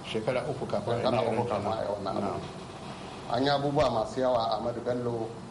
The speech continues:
Speaker 2: ya tafi kurkuku da sauransu dai ba wannan nake son abin nan ba. To daga baya kasan Iran da aka yi revolution,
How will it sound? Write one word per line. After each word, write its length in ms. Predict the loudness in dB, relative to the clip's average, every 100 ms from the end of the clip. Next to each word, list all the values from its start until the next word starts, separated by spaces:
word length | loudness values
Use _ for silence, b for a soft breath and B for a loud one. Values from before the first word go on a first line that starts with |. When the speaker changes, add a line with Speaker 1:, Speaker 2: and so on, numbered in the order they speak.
| -6
Speaker 2:
ya 80 | -4
tafi 220 | -2 -2 -2
kurkuku 480 | -2 -4 -4 -4
da 80 | -4 -2
sauransu 360 | 0 0 -2 -4
dai 100 | 0
ba 80 | 0
wannan 200 | 0 0
nake 200 | -4 -6 -6
son 120 | -6 -4
abin 120 | -4
nan 100 | -6 -6
ba. 60 | -8 B B B B -6
To 120 | -2 0
daga 200 | 2 4
baya 240 | 4 4
kasan 320 | 2 0 2
Iran 240 | 2 2 2
da 80 | 0
aka 320 | 0 0 0
yi 200 | 0 0 2
revolution, 520 | 2 0 -2 -2